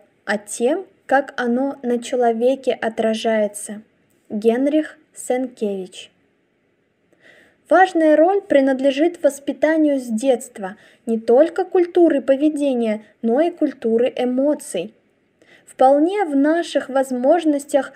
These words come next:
оградить себя и окружающих от поводов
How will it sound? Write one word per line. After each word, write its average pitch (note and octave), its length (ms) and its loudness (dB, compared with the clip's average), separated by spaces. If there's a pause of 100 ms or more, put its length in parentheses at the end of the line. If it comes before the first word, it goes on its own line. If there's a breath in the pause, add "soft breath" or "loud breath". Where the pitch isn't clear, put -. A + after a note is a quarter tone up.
(140 loud breath)
оградить D4+ 580 4
себя A#3 580 0
и B3 80 0
окружающих A#3 1080 0 (200 soft breath)
от A#3 220 -6
поводов B3+ 640 2